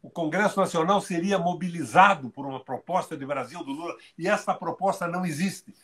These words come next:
É só essa conversa tola que o Congresso é de direita e, portanto, não se pode fazer nada. O que tem a ver o Congresso de direita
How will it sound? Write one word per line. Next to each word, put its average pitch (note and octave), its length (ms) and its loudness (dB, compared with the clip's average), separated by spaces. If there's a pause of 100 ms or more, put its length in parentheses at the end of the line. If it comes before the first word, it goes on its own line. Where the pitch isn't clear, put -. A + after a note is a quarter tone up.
(160)
É C#3 100 -6
só G3 260 0
essa E3+ 240 -2
conversa D#3+ 640 2
tola F3 400 2
que E3+ 100 -8
o E3 80 -4
Congresso D#3 460 0
é D#3+ 40 -4
de C#3 120 -2
direita D3 540 -2 (240)
e, D#3+ 60 -6
portanto, D#3 420 0
não E3 140 0
se D3+ 120 -6
pode D#3 240 2
fazer C#3+ 260 0
nada. B2+ 300 2 (600)
O F3 120 -2
que A3+ 180 2
tem - 260 4
a F#3+ 100 10
ver F3+ 100 4
o G3 80 10
Congresso E3+ 560 2
de D3 80 -8
direita C#3 540 -2